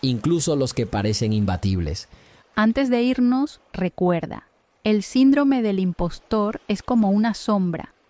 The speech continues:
Speaker 2: No desaparece, pero tú controlas la luz. La próxima vez que dudes, dile, "Gracias por intentar protegerme,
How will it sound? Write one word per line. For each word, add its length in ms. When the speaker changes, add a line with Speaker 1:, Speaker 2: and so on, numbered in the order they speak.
Speaker 2:
No 160
desaparece, 720
pero 380
tú 200
controlas 880
la 320
luz. 460
La 160
próxima 420
vez 180
que 160
dudes, 640
dile, 500
"Gracias 520
por 180
intentar 480
protegerme, 920